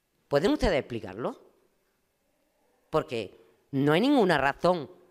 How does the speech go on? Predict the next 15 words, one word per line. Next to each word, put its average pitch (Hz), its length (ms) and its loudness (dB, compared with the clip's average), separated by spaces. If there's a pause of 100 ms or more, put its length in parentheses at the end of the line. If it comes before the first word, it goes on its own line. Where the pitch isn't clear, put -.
para 143 200 -2
que 131 100 -8
lo 123 140 -6
impidan. 220 520 -6 (1120)
¿Y 120 120 -8
por 120 200 -2
qué 113 100 -8
no 107 100 -4
lo 104 140 -4
ponen 107 400 -6 (180)
en 127 120 -4
la 110 100 0
propuesta 104 460 -10
del 92 140 -10
alcalde? 190 340 -10